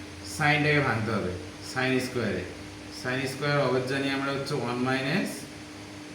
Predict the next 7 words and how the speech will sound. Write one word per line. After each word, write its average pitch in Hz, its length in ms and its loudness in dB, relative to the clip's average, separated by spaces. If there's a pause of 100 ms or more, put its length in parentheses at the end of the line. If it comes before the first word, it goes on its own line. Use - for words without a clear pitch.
(240)
cos 131 160 2 (140)
স্কয়ারে। 95 380 -4 (1080)
এরপরে 131 280 2
আমরা 147 200 6
গুণ 143 120 8 (100)
করব, 95 180 0 (4000)
tan 139 160 2